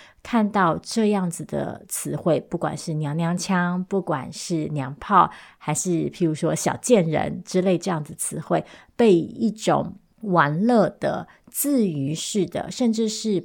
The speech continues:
培力的方式来表达出来。而在这些词语的使用的这个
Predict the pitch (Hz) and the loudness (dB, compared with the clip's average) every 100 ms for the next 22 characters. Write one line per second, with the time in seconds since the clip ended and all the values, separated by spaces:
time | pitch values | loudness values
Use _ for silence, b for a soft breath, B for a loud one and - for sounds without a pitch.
0 | - - 175 160 170 240 247 165 - - | -6 -8 0 2 2 2 0 -2 -4 -4
1 | 165 160 180 - 160 139 127 143 135 - | -4 -2 -4 -6 -6 -4 -4 -4 -4 -4
2 | 123 - 170 165 - - B B B - | -8 -6 -2 -2 -2 -4 B B B -2
3 | 208 - _ 285 269 254 240 247 247 - | -2 -4 _ 0 2 0 0 -2 -2 -4
4 | 190 208 180 - - - 147 180 175 - | 0 0 0 -4 -6 -8 -4 -2 -2 -2
5 | - 180 170 | -6 -2 -2